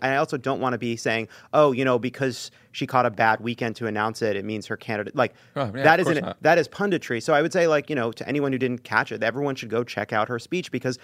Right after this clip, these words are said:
Speaker 1: the truth is a lot of people may have missed it because of what happened over the weekend, but I think she still deserves, right? There's the, there's the punditry that says, "Oh, people didn't see it, that will hurt her campaign." But that's what each of us should do, and each of us should go seek out what she had to say and make a decision on our own.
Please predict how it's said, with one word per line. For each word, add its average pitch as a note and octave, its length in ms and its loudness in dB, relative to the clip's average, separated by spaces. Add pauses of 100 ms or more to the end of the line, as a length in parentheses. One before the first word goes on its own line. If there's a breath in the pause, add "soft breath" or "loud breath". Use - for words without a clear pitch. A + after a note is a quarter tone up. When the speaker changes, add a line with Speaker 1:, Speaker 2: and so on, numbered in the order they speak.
(140 loud breath)
Speaker 1:
the B2 60 0
truth C#3 280 -2
is B2+ 100 0
a C3 80 2
lot A2 220 4
of C#3 60 -6
people C3 260 -2
may A#2+ 160 2
have C#3+ 100 2
missed D3 240 -6
it C3 140 -2
because C3+ 440 -2 (200 loud breath)
of C3 120 2
what B2 120 4
happened C3 280 2
over C3 140 0
the B2 80 0
weekend, B2+ 320 -2
but A2 100 0
I A2+ 80 2
think A#2+ 160 -4
she B2 120 -8
still B2+ 200 -4
deserves, A2 640 -2 (180 soft breath)
right? A#2+ 200 2 (320 soft breath)
There's C3+ 180 2
the, A#2+ 220 0
there's C3 220 2
the B2+ 120 -2
punditry E3+ 480 0
that A#2+ 160 0
says, A2+ 320 0
"Oh, B2 80 2
people B2 260 -2
didn't A2 200 -2
see A#2+ 220 -2
it, G#2+ 120 -2
that G#2+ 140 0
will G#2 80 -6
hurt G#2+ 140 -4
her G#2 60 -6
campaign." G#2+ 380 -6
But A2 60 -2
that's A2 160 -6
what A2 160 -4
each D#3+ 160 -4
of G#2 100 -4
us G#2 80 -4
should - 160 -8
do, G#2 240 -4
and C3 100 -6
each C3+ 200 -4
of G#2+ 60 -4
us A#2 120 0
should A2 160 -12
go A#2+ 220 0 (340 loud breath)
seek - 320 -4
out C3+ 180 6
what C3 140 0
she - 80 -6
had B2+ 180 4
to A#2+ 60 -10
say B2+ 400 2
and A#2+ 100 -4
make A#2+ 140 -2
a B2+ 60 -4
decision A2 320 -6
on G#2 100 -6
our G2 100 -8
own. G#2 120 -10